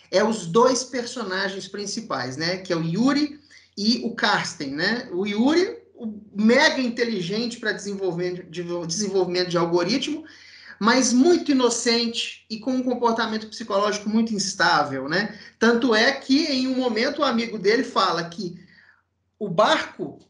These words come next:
da Terra Vision já tinha afundado e quem começou a fazer o ba-, o buraco no barco, no navio, tinha sido o Yuri,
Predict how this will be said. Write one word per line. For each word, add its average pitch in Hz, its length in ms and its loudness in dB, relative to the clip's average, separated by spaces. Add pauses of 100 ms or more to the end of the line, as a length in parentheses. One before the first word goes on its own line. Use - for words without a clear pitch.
(140)
da 175 220 0
Terra 175 300 -4
Vision 220 540 -6 (220)
já 196 160 0
tinha 233 340 -2
afundado 247 880 0
e 196 80 -12
quem 196 260 -4
começou 180 460 -6
a 262 40 -2
fazer 220 260 -4
o 208 40 -2
ba-, 196 240 -2
o 180 60 -4
buraco 170 400 -2
no 165 100 -4
barco, 175 420 -8 (380)
no 156 60 -4
navio, 156 480 -2 (260)
tinha 175 300 -2
sido - 440 -4 (220)
o 226 100 2
Yuri, 151 480 2